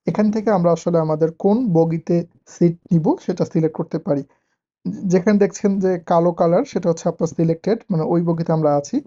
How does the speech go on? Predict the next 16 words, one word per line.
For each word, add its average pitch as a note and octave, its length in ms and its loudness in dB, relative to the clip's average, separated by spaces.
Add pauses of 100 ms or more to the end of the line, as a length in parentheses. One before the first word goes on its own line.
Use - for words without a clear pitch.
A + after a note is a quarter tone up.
(100)
যেগুলো F3+ 520 4
কমলা F#3 340 6
কালার F#3 380 4
সেগুলো F3 500 2
already E3 460 2
ফুল F3+ 180 2
হয়ে E3+ 240 8
গেছে D3+ 300 0
এবং F3+ 200 0
যেটা E3 200 2
সাদা E3+ 360 0 (460)
সেটাতে F3 240 -2
আসলে A3+ 240 -4
সিট G#3+ 260 -4
ফাঁকা D#3+ 360 -2
আছে। D#3 280 -4